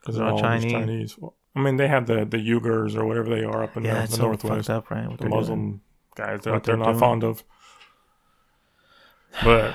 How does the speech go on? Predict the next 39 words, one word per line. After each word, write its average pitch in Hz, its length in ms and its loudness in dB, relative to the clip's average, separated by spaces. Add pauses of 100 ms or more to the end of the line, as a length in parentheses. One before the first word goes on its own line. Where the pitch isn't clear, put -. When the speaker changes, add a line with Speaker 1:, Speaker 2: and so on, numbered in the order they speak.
Speaker 2:
<sighs> - 60 -10
They're 117 120 0
getting 120 240 4
big, 113 220 4
man. 107 380 -4
But 120 100 2
let's 139 120 2
not 147 120 4
talk 113 160 -2
about 107 200 -2
that 113 140 0
Speaker 1:
Yeah, 113 40 2
Speaker 2:
'cause 113 140 -2
then 117 80 4
we 120 60 4
Speaker 1:
that's, 117 80 -2
Speaker 2:
can, 113 120 2
Speaker 1:
that's 127 80 6
Speaker 2:
that 131 60 4
could, 127 100 6
that's 139 160 8
a 120 80 8
whole 113 140 6
nother 110 240 4
episode 113 300 -2
on 110 120 -4
its 107 160 -8
own. 110 260 -6
Speaker 1:
Yeah, 107 200 -6
that's 110 320 -8 (100)
Speaker 2:
What 180 140 12
were 233 80 10
you 226 100 6
saying 202 160 4
about 185 180 6
the 147 80 -2
Cliff - 280 4
Notes, 113 260 -2
though? 110 300 -4